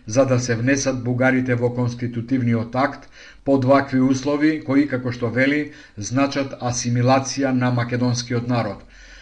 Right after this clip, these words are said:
Власта пак очекува, како што вели, разум од опозицијата и за важноста на уставните измени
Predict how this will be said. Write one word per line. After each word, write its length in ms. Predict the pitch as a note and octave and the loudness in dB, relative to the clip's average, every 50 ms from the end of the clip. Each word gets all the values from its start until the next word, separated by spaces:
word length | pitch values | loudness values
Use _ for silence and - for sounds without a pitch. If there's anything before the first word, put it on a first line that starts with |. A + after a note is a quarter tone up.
| - - - - | -20 -20 -14 -6
Власта 400 | G#2 B2+ D3+ D#3 D3+ - F#3+ F#3+ | 0 4 4 4 4 4 0 0
пак 160 | - E3 - | 0 0 -2
очекува, 480 | D#3+ D3+ D#3 E3 E3 E3 E3 D3+ D#3 D#3 D3+ | 0 0 2 2 0 2 0 2 2 2 2
како 240 | - C#3 C3 C#3 C3 | 0 -2 -2 -2 -4
што 180 | A#2+ - C3 B2+ | -4 -2 -2 0
вели, 340 | C#3+ D3+ D3+ D3 D3 D3+ - | 2 2 4 4 2 0 -2
разум 580 | B2 A#2 A#2 C3 C#3+ D3+ D3+ C3 C3 C#3+ C#3+ D3 - | -4 -4 0 2 4 4 4 2 0 -2 -4 -4 -4
од 160 | C3+ C#3 C#3 C3 | -2 -2 0 0
опозицијата 960 | C3 B2 B2 B2 B2 A#2+ B2 A#2+ - - D3 D3 C#3+ A#2+ C3+ C3+ B2+ B2+ B2+ B2+ - - - - | 0 -2 0 -2 0 0 -2 -4 -2 2 2 2 2 2 0 -2 -2 -4 -6 -8 -14 -18 -10 -2
и 120 | - C#3 B2+ | 2 2 4
за 140 | A#2 C3 B2+ | 4 4 2
важноста 800 | A#2+ C3 C#3 D3 C#3+ D3+ D3+ D3+ C3+ - - - D3 D3 D3+ - | 4 4 2 2 2 0 -4 -6 -6 -6 -6 -4 -4 -4 -4 -6
на 180 | C3+ B2+ C3 C3 | -4 -2 0 0
уставните 520 | B2+ A#2+ - C#3+ C3 B2+ B2+ B2 B2 B2+ | 0 0 0 0 0 2 2 0 0 0
измени 640 | A#2+ B2+ B2+ C3 D3 D3 D3 D3 D3+ D3+ C3 B2+ | 0 0 0 0 0 0 0 2 0 -2 -2 -4